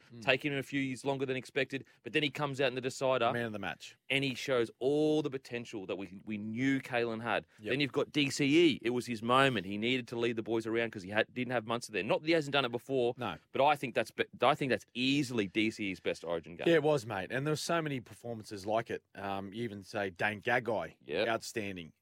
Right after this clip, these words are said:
Speaker 1: Um, Josh Papali'i. You know,
Speaker 2: Yes.
Speaker 1: a few comments made about his, uh, series so far in the first two games and how he's been quiet and,
Speaker 2: Mm.
Speaker 1: you know, should he still be there?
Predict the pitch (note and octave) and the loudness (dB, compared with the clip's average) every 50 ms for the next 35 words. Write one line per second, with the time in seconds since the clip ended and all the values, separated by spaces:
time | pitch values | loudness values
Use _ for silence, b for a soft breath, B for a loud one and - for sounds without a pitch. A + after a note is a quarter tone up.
0 | _ _ - G2+ G2+ G2+ G2 F#2+ F#2+ F#2 F#2 F2+ F#2 F2+ - _ _ - - A#2+ | _ _ -6 -4 -2 -2 0 -2 -2 -2 -4 -4 -8 -10 -14 _ _ -6 -2 -2
1 | A2 G#2+ - - A2+ G#2 - G2 G2 G2 A2 C#3+ D3+ C#3+ B2 A#2+ G2+ E2 C#2+ - | -2 -2 -4 -4 -6 -6 -4 -4 -4 0 2 2 2 0 -2 -6 -6 -8 -10 -16
2 | _ _ _ _ _ - - C#2+ D2+ - A2 - A#2+ A2+ A2+ - - - - - | _ _ _ _ _ -12 -6 -4 -2 0 2 2 2 0 -2 -2 -4 -6 -4 -2
3 | C#3 D3 D3 D3 C#3+ C#3 B2+ - _ _ _ A2 - B2+ B2+ B2+ B2 A2 - - | -2 0 2 2 0 0 -2 -6 _ _ _ -8 -4 -2 0 0 -2 -2 -4 -4
4 | A2+ A#2 A#2+ A#2+ A#2 A#2 G2+ F2+ - G2+ F#2 A2+ G#2 G2+ F#2 - - B2+ C3+ C#3 | -2 0 2 2 0 0 -4 -8 -10 -4 -2 -2 -2 -2 -4 -6 -6 -4 -4 -4
5 | C3+ B2 A#2+ - - - _ _ - G2+ A2 A2 A2 A2 G#2+ G#2 G2 - - C3 | -4 -4 -8 -10 -12 -16 _ _ -10 -8 -6 -4 -2 -2 -2 -4 -4 -6 -4 -2
6 | C3+ C3 B2+ A#2+ - - A#2+ A2+ - - A2+ A#2 C3 C3+ C#3 C#3 B2+ A#2 A2 - | -2 0 -2 -2 -2 -2 -2 -2 -2 -2 -4 -2 -2 -2 -2 -2 -4 -6 -8 -8
7 | - A#2 A#2+ A2+ - - A#2 G#2 F2+ A2 A2 A#2+ C3 B2 A2+ G2 A2+ G2+ G2 F2+ | -6 -6 -6 -6 -6 -8 -8 -6 -4 -2 -2 -2 -4 -4 -6 -6 -6 -6 -6 -8
8 | F2 - F2 F2 - - - B2 C3+ C3+ C3+ C3+ C3+ C3 B2 G#2+ F#2+ F2 F2+ F#2 | -10 -14 -16 -16 -14 -6 0 4 4 6 6 6 4 4 2 -2 -6 -10 -12 -16
9 | F2 D#2+ G2+ G2+ F#2+ F#2+ F#2 F2 - _ _ _ - G#2+ - A#2 - - D3+ B2+ | -16 -14 -12 -10 -10 -10 -10 -12 -18 _ _ _ -20 -18 -14 -8 -4 -4 -4 -4
10 | A#2 G#2+ - - - A2 F2+ D2+ - - B2+ C3 A2+ B2 B2+ B2+ B2+ B2 | -4 -6 -8 -6 -4 -6 -6 -4 -2 -2 -2 0 0 2 2 2 0 -2